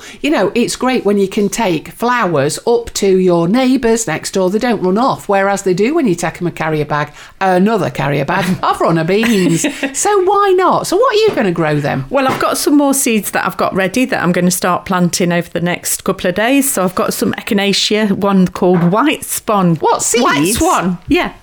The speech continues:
Speaker 1: Right, oh,
Speaker 2: Yeah.
Speaker 1: okay then.
Speaker 2: Yeah, um, I love echinacea.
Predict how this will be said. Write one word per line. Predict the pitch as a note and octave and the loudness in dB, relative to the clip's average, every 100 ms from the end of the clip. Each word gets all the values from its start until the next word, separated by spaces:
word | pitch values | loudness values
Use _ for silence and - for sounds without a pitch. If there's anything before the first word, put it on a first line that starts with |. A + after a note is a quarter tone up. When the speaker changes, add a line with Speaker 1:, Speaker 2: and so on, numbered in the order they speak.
| - | -6
Speaker 1:
Right, | D#3 D3+ G#3 G3+ | -2 0 2 2
oh, | |
Speaker 2:
Yeah. | G3 - C#4+ | 2 2 0
Speaker 1:
okay | - D3 | -2 -2
then. | C#3+ F3+ | -2 0
Speaker 2:
Yeah, | F#3+ F3+ G3+ - | 0 0 -4 -2
um, | G#3+ G#3 G3+ | 0 0 0
I | F3+ | 0
love | F#3+ D#3 | 0 0
echinacea. | D3 - D3+ C#3+ C3+ - D3 | -4 -4 -2 0 0 -2 -2